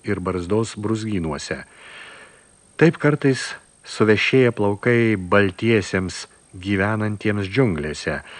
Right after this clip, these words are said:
bet akys virš riestos nosies anaiptol netrodė nei sulaukėjusios, nei keistos. Aupenšo akimirką nukreipė į atvykėlį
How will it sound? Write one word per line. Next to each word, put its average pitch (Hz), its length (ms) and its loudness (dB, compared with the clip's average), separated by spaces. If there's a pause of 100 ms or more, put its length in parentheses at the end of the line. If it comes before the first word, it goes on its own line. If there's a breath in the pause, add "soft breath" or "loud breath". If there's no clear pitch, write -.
(180 loud breath)
bet 92 180 0
akys 98 560 -2
virš 117 400 2
riestos 123 460 0
nosies 131 680 -2 (220 loud breath)
anaiptol 110 640 0
netrodė 104 580 2
nei 110 380 2
sulaukėjusios, 113 960 -2
nei 95 220 -4
keistos. - 680 -8 (580 loud breath)
Aupenšo 123 540 2 (100)
akimirką 127 720 0
nukreipė 104 560 -2
į 95 80 2
atvykėlį 95 480 -2